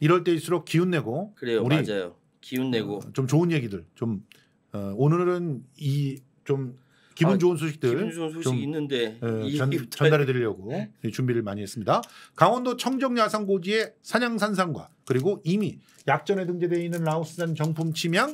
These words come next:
Speaker 1: 그리고, 어, 시베리아 녹용, 거기다가 육 년근 홍삼을 더해져서 또 백삼십 가지의, 어, 백육십 가지인가? 백육십 가지의 또 부자재들을 함께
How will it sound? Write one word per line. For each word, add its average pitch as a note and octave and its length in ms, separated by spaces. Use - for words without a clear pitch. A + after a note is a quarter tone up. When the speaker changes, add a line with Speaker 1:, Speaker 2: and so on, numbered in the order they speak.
Speaker 1:
그리고, C#3+ 400
어, F#2+ 200
시베리아 F#3 720
녹용, D#3 400
거기다가 D3+ 520
육 F3+ 160
년근 G#3+ 540
홍삼을 B3 720
더해져서 C3 640
또 A2 320
백삼십 - 1040
가지의, D#3+ 540
어, G#2+ 80
백육십 C3 380
가지인가? G#2 260
백육십 F#3+ 480
가지의 E3+ 560
또 F3 220
부자재들을 F#3 600
함께 A#3 520